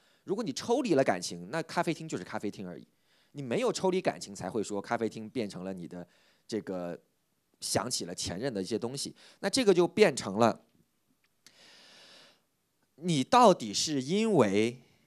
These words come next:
铭记了，会让你想起，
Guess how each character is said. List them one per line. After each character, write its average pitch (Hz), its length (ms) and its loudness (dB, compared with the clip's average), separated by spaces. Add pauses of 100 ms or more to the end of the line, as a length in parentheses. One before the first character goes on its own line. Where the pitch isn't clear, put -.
(640)
铭 139 440 -2
记 220 240 2
了， 107 240 2 (580)
会 190 160 -4
让 156 180 2
你 107 60 -8
想 104 380 -2
起， - 280 -2